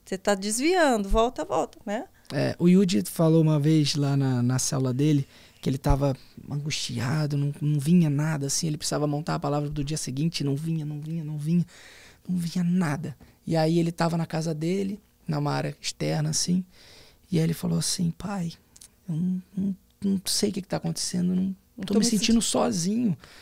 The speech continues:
Speaker 2: não tô, nada, não vem aqui, eu não consigo escrever." E aí nisso ele olhou assim pra cima, e aí tinha um, um casal assim de passarinhos, assim, olhando pra ele. Aí ele ficou olhando os passarinhos, aí ele olhou pro lado e tava o cachorro dele olhando, assim, olhando pra ele,
Speaker 1: Uhum.
Speaker 2: assim, parado,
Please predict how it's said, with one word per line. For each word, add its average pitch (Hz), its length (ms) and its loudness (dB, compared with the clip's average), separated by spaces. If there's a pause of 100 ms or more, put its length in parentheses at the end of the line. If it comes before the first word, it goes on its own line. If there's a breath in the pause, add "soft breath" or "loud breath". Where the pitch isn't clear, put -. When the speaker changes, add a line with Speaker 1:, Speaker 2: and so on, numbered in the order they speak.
(380 loud breath)
Speaker 2:
não 214 120 2
tô, 214 180 0 (360)
nada, 190 680 4
não 208 100 8
vem 202 300 6
aqui, 208 200 2
eu - 40 6
não 202 60 6
consigo 202 440 4
escrever." 196 720 4 (380 loud breath)
E 180 60 6
aí 185 100 10
nisso 196 200 8
ele 196 120 8
olhou 180 340 8
assim 165 240 2
pra 151 160 0
cima, 202 480 4 (240)
e 160 60 0
aí 165 80 2
tinha 196 200 0
um, 190 140 4 (140)
um - 60 -4
casal 196 380 2
assim 190 200 0
de 170 80 0
passarinhos, 175 640 0
assim, 170 240 -4
olhando 175 320 2
pra 175 160 -4
ele. 165 180 -2 (640 soft breath)
Aí - 120 -18
ele 185 80 -4
ficou - 240 -6
olhando 156 180 0
os - 80 -8
passarinhos, 175 680 -2
aí 185 100 0
ele 185 100 2
olhou 175 200 4
pro 165 160 -8
lado 170 300 -2
e 156 40 -6
tava 165 180 -2
o - 40 -6
cachorro 180 500 -2
dele 147 240 -2
olhando, 160 440 4
assim, 170 180 -4
olhando 165 340 8
pra - 140 2
ele, 113 100 4
Speaker 1:
Uhum. 95 60 2
Speaker 2:
assim, 104 120 -4
parado, 147 420 4